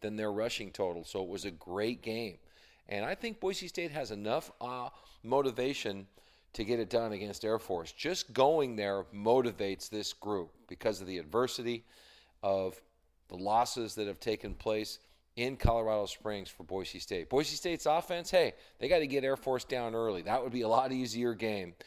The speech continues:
More the better. Earlier scores, the better, because you make them one-dimensional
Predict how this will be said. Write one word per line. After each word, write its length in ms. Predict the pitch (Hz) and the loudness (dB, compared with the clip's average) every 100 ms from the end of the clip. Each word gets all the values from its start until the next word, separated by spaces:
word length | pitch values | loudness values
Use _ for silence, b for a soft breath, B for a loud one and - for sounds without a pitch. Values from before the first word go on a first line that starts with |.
| B B - | B B 0
More 280 | 113 139 | 4 6
the 60 | 135 | 6
better. 400 | 107 117 104 87 B B - | 6 6 6 0 B B 0
Earlier 400 | 123 147 147 131 | 6 6 6 2
scores, 460 | - - 131 120 | -4 0 2 0
the 80 | 98 | -2
better, 320 | 87 101 92 | 0 2 2
because 440 | 78 92 - 104 - b b b | -2 -4 -2 -2 -4 b b b
you 120 | 139 | -6
make 220 | 165 156 151 | 0 0 2
them 200 | 143 127 | -4 -2
one-dimensional 880 | 131 123 120 123 123 127 120 117 | -4 -4 -4 -6 -6 -2 0 0